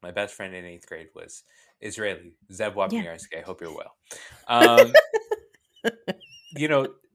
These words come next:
Speaker 1: and that was, that's a year after we came here, right? That's a
Speaker 2: Yeah.
Speaker 1: year after we came from Saudi Arabia.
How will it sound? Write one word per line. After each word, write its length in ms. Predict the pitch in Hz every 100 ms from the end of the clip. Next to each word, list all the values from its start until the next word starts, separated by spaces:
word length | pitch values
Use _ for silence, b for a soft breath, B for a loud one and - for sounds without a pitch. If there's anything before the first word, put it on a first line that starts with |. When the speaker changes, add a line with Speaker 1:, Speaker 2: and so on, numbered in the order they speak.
| -
Speaker 1:
and 200 | 139 127
that 220 | 143 180
was, 420 | 190 185 156 139 -
that's 320 | 120 127 139
a 60 | 151
year 380 | 110 113 143 139
after 420 | 104 101 - 107
we 160 | 107 107
came 300 | 143 156 120
here, 300 | 87 - - _ -
right? 240 | 95 104
That's 200 | 104 101
a 40 |
Speaker 2:
Yeah. 40 | 98
Speaker 1:
year 200 | 104 113
after 280 | 110 113 101
we 120 | 98
came 320 | - 98 90 _ _
from 180 | 104 95
Saudi 240 | 107 101
Arabia. 320 | 104 113 -